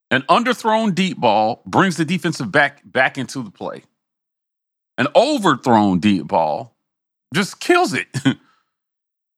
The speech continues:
So we've got, we, that's what they're, that's what they're gonna be trying to establish early in spring practice. And if you listen to Brian Harson's comments on this, he said, "Listen,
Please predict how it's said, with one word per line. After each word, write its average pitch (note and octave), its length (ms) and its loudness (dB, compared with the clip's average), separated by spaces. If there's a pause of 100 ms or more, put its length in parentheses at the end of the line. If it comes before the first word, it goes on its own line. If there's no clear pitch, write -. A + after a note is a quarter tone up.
(360)
So F3+ 220 2
we've G3 300 -2
got, C4+ 320 0
we, E3+ 160 -2
that's F3 360 0
what A3+ 140 -8
they're, F#3+ 140 -2
that's C#3+ 340 0
what A3+ 100 -6
they're F3+ 100 -4
gonna E3 180 0
be C3 100 -2
trying E3 360 0
to B2+ 200 -2 (140)
establish C3 520 0 (120)
early D#3+ 340 2
in B2+ 120 0
spring B2+ 380 -4
practice. - 600 -2 (320)
And B2+ 340 -2
if - 140 -4
you C#3+ 100 -2
listen G#3+ 280 -2
to D#3 80 -2
Brian D3+ 340 0
Harson's D3+ 480 -2
comments F#2+ 440 -4
on G2+ 220 -4
this, F2 220 -8
he C#3+ 100 -8
said, C3+ 160 -4
"Listen, A2+ 400 -6